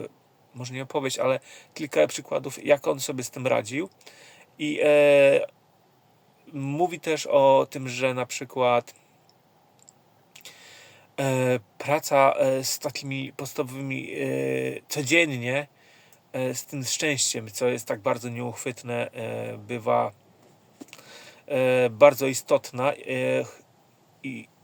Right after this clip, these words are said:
gdy osiągniemy ten stan, e, takiego przyzwyczajenia, że praca jest ze szczęściem,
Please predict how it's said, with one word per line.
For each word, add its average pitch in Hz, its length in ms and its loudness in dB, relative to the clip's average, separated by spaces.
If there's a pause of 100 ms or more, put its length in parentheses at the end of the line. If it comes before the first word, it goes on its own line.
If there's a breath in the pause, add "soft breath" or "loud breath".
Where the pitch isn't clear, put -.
(160)
gdy 143 460 -2 (1000)
osiągniemy 147 540 -6
ten 131 200 -4
stan, 131 460 -2
e, 120 400 -4
takiego 117 600 -6 (120)
przyzwyczajenia, 117 600 -8
że 110 140 -10
praca 123 340 -6
jest 117 100 -10
ze 107 100 -10
szczęściem, 117 540 -12